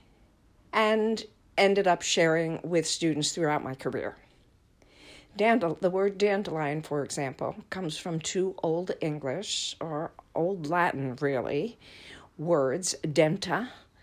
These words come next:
and lion. Denta meaning tooth up, and of course, lion is the lion. So dandelions with their spiky,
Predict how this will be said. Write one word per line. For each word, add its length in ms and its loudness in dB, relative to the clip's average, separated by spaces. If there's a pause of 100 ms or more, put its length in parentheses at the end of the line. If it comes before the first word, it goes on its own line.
(180)
and 200 0
lion. 480 0 (180)
Denta 720 0
meaning 340 -2
tooth 360 -4
up, 220 -2 (720)
and 360 0
of 200 -2
course, 480 -2
lion 440 -4
is 200 -4
the 100 -2
lion. 460 2 (500)
So 280 6
dandelions 760 2
with 140 -6
their 160 0
spiky, 760 0